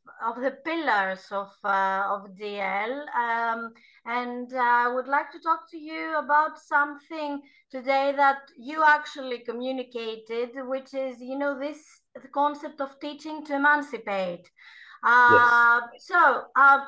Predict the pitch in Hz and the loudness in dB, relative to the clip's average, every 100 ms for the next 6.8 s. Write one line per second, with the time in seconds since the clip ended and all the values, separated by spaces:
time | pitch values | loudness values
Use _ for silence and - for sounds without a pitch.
0 | - 214 277 285 320 339 403 311 294 233 | -14 -10 -8 -4 0 2 2 0 -2 -2
1 | - 240 262 - 254 254 240 233 247 247 | -2 -2 0 4 4 4 -4 -4 -4 -4
2 | 277 262 320 359 359 330 262 226 226 240 | -10 -4 -2 -2 -6 -10 -10 -12 -10 -4
3 | 254 294 277 330 349 370 330 285 233 233 | -4 -4 -8 -4 -4 -4 -8 -8 -4 -6
4 | 220 220 214 214 208 214 - 220 190 180 | 0 0 0 -2 -10 -12 -8 -2 -2 -2
5 | 180 233 262 277 330 392 349 247 233 202 | -6 -6 -2 0 2 0 -2 0 0 -2
6 | 196 180 170 170 _ _ - 254 | -10 -12 -12 -16 _ _ -14 -10